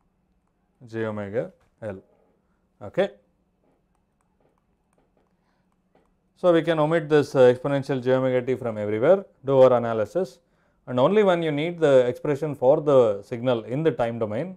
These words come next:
as a function of time, you need to take this phasor times exponential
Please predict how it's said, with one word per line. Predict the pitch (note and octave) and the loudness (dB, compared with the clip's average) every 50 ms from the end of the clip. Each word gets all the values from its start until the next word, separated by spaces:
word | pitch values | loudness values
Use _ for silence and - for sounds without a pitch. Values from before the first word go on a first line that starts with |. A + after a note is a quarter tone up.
| _ - | _ -12
as | B2+ A#2+ | -8 -6
a | A#2 A2+ | -6 -4
function | - A#2+ A#2+ A#2+ - - | -4 -6 -10 -10 -10 -12
of | A2+ G2+ - | -12 -10 -6
time, | - B2 C3+ F3 G3+ G#3 _ _ _ _ _ _ _ _ | -4 -4 -4 -4 -6 -10 _ _ _ _ _ _ _ _
you | - C3+ B2+ | -6 -4 -2
need | C3 C#3+ D3 C3+ | -2 -2 -4 -2
to | C#3+ C3 | -4 0
take | A#2+ B2+ C3+ C3+ C3 - - - _ _ _ _ _ _ _ _ | 4 4 4 4 2 -4 -14 -20 _ _ _ _ _ _ _ _
this | - B2+ A#2+ - | -10 -10 -8 -6
phasor | - C3+ B2+ B2 B2 D3+ D#3+ D#3+ D3 | 0 2 2 2 4 2 2 2 0
times | C3 B2+ C3+ C3 - | -2 -2 -4 -2 -6
exponential | B2+ G#2+ - - B2 A#2 A2+ G2+ - A#2 A2+ | -6 -8 -6 -8 -10 -10 -10 -10 -10 -12 -12